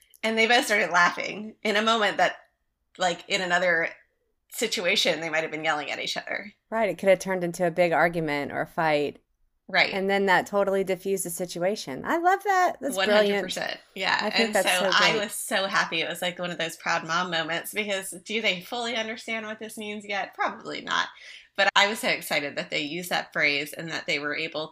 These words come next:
Speaker 1: to use a strategy that I had just talked to them about, what, twelve hours before, at dinner the
Speaker 2: Mm-hmm.
Speaker 1: night before.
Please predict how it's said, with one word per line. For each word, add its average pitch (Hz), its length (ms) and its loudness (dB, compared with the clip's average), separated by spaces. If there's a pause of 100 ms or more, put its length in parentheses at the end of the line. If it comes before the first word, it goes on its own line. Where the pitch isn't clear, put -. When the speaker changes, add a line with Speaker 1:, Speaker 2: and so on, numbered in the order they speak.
Speaker 1:
to 147 300 -6 (380)
use 349 260 0
a 190 60 -2
strategy 196 640 0
that 160 140 -2
I 180 40 2
had 208 160 -2
just - 200 -10
talked 208 260 -2
to 240 80 -8
them 165 400 -4
about, 165 500 0
what, 165 320 -4
twelve 190 240 -6
hours 170 320 -2
before, 165 540 -4
at 165 120 -6
dinner 156 220 -4
the 180 60 -8
Speaker 2:
Mm-hmm. 170 100 -8
Speaker 1:
night 165 140 -6
before. 175 400 -6